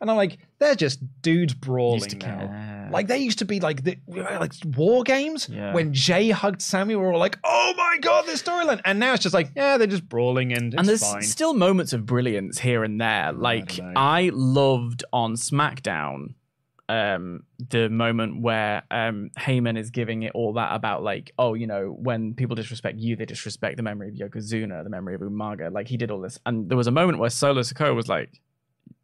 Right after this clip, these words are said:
Speaker 2: "You what, bro? What are you bringing up here?" kind of thing. "You watch yourself." And I was like, "Oh, that's tasty." I even sent it to my friend who's an actor being like, "Look at this acting."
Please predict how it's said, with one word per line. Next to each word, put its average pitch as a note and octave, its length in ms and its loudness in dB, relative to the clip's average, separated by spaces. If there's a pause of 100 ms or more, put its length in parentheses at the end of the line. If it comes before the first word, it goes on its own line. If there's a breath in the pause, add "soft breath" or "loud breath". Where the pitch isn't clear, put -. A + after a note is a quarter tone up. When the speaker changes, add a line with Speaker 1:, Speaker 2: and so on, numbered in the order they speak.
(280)
Speaker 2:
"You B2 220 -2
what, C3 280 0
bro? E2+ 340 0 (140)
What A#2+ 180 -2
are B2+ 80 -2
you B2+ 80 0
bringing A#2+ 280 0
up - 160 -4
here?" F#2+ 220 -6
kind E2 180 -6
of - 100 -8
thing. D#2 180 -8
"You A2 180 -6
watch A2+ 300 -2
yourself." D2 300 -8
And F#2 100 -4
I G2+ 60 -2
was F#2 120 -8
like, - 180 -8
"Oh, G#2 180 -12
that's - 260 -16 (500)
tasty." - 400 -10
I B2+ 40 -2
even C#3 140 -2
sent C3 320 2
it C3+ 80 -8
to A2+ 80 -10
my G2 120 -6
friend G#2+ 420 -2
who's A2 180 -6
an A2 60 -6
actor G#2+ 280 -6
being F#2+ 200 -6
like, E2+ 180 -4
"Look A#2+ 160 -6
at G2+ 60 -8
this G#2+ 140 -12
acting." C3 480 -8